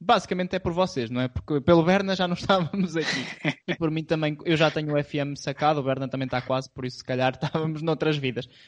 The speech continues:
Mas nós damos tudo pelos nossos fãs, não é, Berna?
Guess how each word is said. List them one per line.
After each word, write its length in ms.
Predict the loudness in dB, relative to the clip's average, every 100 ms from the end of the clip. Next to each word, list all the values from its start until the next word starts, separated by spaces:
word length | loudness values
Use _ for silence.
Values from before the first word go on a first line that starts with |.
| _ -2
Mas 440 | 0 0 -2 -8
nós 160 | -6 -4
damos 240 | -4 -8
tudo 220 | -8 -8
pelos 340 | -4 -4 -2 2
nossos 280 | 2 2 -2
fãs, 600 | 0 0 -2 -8 -14 -12
não 120 | -6 -4
é, 60 |
Berna? 200 | -6 -10